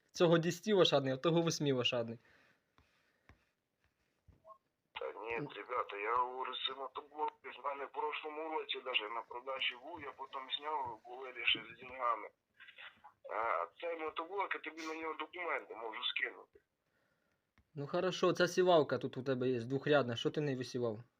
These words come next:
Speaker 1: Чи що ви не
Speaker 2: Ну,
Speaker 1: робили?
Speaker 2: така зерна.
Speaker 1: Двохрядна?
Speaker 2: Да. Ні, двохрядна, ти маєш в виду маленька, то картофельна. Двохрядна.
Speaker 1: Я думав, цибулю садить.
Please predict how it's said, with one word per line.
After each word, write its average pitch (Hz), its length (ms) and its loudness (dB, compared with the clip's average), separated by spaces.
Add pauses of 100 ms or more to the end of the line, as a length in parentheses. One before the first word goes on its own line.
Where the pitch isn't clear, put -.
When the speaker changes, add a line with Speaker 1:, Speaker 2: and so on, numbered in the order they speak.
(1120)
Speaker 1:
Чи - 140 -16
що - 180 -12
ви 107 80 -6
не 104 80 -8
Speaker 2:
Ну, 107 60 -10
Speaker 1:
робили? 113 300 -4
Speaker 2:
така 165 200 -2
зерна. 147 460 0 (760)
Speaker 1:
Двохрядна? 143 600 2 (1400)
Speaker 2:
Да. 120 240 -6 (360)
Ні, 143 260 -8
двохрядна, 170 560 -4
ти 160 60 -8
маєш 160 260 4
в - 80 -8
виду 160 60 -8
маленька, 160 460 -2
то 151 140 -10
картофельна. 151 720 -6 (800)
Двохрядна. 127 540 -6 (1400)
Speaker 1:
Я 123 120 -2
думав, 156 240 0
цибулю 131 400 -2
садить. 113 420 -4